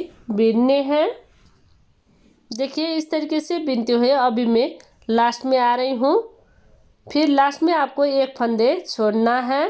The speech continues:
देखिए इस तरीके से, और इधर से पलटते हुए आपको बीनने हैं। इसी बात को रिपीट करनी है। इसका ऊपर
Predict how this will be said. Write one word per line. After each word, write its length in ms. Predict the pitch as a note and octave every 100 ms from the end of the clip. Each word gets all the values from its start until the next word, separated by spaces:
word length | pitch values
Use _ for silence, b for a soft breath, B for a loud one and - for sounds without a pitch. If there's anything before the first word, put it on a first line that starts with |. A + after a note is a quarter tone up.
| A4+ -
देखिए 340 | G#3 G#3 A#3
इस 180 | A#3+ A#3+
तरीके 380 | C4 C4+ C4+ C#4
से, 240 | C#4 D4+ A4+ b b b b b
और 120 | A3+
इधर 340 | A3 A#3+ A3 A#3
से 160 | A#3 D4+
पलटते 420 | C#4 A#3 A3 A3
हुए 140 | G#3+
आपको 400 | G#3+ G#3 A3+ D4 G#4+ A#3
बीनने 400 | F#3+ G3+ G#3+ B3 C4+
हैं। 200 | C#4 D#4+
इसी 400 | A4+ C#4+ C#4 C#4+
बात 280 | A3+ A3 A3
को 200 | - D4
रिपीट 360 | F4+ A#3+ A#3 G#3+
करनी 300 | A#3 B3 C4
है। 180 | C#4 G4
इसका 420 | A#3 A#3 - B3
ऊपर 260 | B3+ D4+